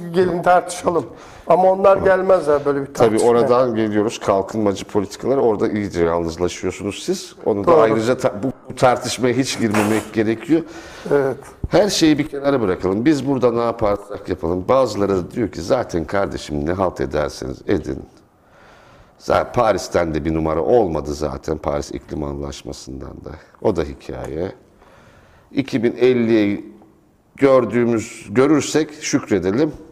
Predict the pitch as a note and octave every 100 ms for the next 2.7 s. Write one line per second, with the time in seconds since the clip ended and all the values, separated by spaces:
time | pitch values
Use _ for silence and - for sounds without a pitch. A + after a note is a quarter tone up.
0 | - _ _ _ _ _ - D3 G#2+ -
1 | F#2+ F#2+ F#2+ - A#2+ A2 G2+ A2+ G#2+ G2
2 | - F2+ - - C#2 -